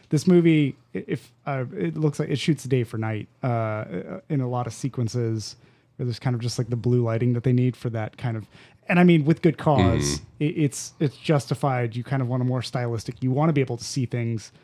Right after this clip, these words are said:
Speaker 1: at any point, and Carpenter has a good control over the light and shadows in any one sequence to, to sort of share, um, th-, expose what he wants to to the audience at any point in time. Uh, but yeah, like, MacReady comes, breaks back in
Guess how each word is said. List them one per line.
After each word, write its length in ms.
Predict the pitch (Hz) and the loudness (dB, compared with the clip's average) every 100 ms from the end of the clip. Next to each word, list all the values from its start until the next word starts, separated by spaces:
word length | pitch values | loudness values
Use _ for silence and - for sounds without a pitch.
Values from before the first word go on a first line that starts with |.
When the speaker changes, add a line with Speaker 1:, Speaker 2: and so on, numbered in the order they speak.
| _ 151 | _ -2
Speaker 1:
at 60 | |
any 140 | 135 131 | 0 0
point, 340 | 143 127 - | -2 -2 -4
and 100 | 131 | -4
Carpenter 520 | 139 131 135 120 110 - | -4 -2 -2 -2 -4 -6
has 260 | 123 139 | -2 0
a 40 | 131 | 0
good 200 | 131 120 | -2 -2
control 420 | 127 - 131 135 | -4 -2 -2 0
over 340 | 123 110 110 - _ _ _ - | -2 -4 -8 -10 _ _ _ -2
the 80 | 143 | 0
light 220 | 127 123 | 0 -2
and 100 | 113 | -6
shadows 560 | - 117 117 110 107 117 | -4 -4 -2 -4 -4 -4
in 80 | |
any 140 | 117 113 | -2 -2
one 200 | 110 107 | -4 -6
sequence 520 | - 120 117 107 - | -4 -4 -4 -6 -6
to, 320 | - 107 110 - | -4 -4 -6 -4
to 120 | 127 | -4
sort 180 | - 110 | -4 -6
of 80 | - | -8
share, 460 | - 113 107 104 - - - _ _ - | -4 -4 -4 -8 -12 -20 -20 _ _ -6
um, 520 | 123 113 107 104 110 _ | -2 -2 -4 -8 -10 _
th-, 120 | - 233 127 _ _ - - 160 | -12 -10 -14 _ _ -20 -6 -4
expose 400 | - - 175 139 | 0 4 4 6
what 80 | 156 | 4
he 40 | |
wants 220 | 139 131 - | 4 0 -2
to 100 | 120 | -4
to 120 | 123 | 0
the 100 | 120 | 0
audience 360 | 110 110 107 123 | 0 -2 -4 -4
at 60 | |
any 140 | 117 107 | -4 -4
point 200 | 110 110 | -6 -10
in 80 | |
time. 400 | 104 107 98 95 - - _ _ _ | -10 -12 -12 -14 -18 -20 _ _ _
Uh, 320 | 127 120 110 110 | -4 -2 -2 -4
but 160 | 165 180 | 4 6
yeah, 140 | 185 | 8
like, 160 | 165 160 | 6 4
MacReady 600 | 190 - 233 214 196 180 - _ _ _ | 2 4 4 6 6 4 0 _ _ _
comes, 300 | - 185 165 | 2 4 4
breaks 500 | - 165 147 190 175 | 2 -8 4 4 4
back 300 | - 165 147 | 2 2 4
in 480 | 156 151 139 127 123 | 4 4 4 2 0